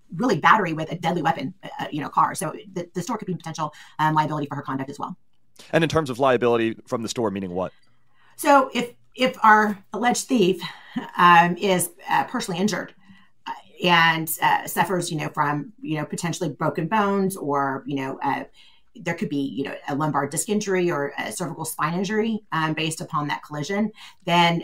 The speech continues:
Speaker 1: uh, there's a real possibility that the store could be on the hook for his medical expenses, his pain and suffering damages.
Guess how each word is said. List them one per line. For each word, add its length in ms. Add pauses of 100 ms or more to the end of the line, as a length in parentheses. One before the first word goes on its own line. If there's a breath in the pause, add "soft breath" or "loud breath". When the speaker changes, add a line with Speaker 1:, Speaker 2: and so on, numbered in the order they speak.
(140)
Speaker 1:
uh, 280
there's 240
a 40
real 180
possibility 840 (220 soft breath)
that 240
the 80
store 240
could 100
be 100
on 120
the 100
hook 360
for 100
his 160
medical 340
expenses, 600 (160)
his 140
pain 220
and 80
suffering 420
damages. 640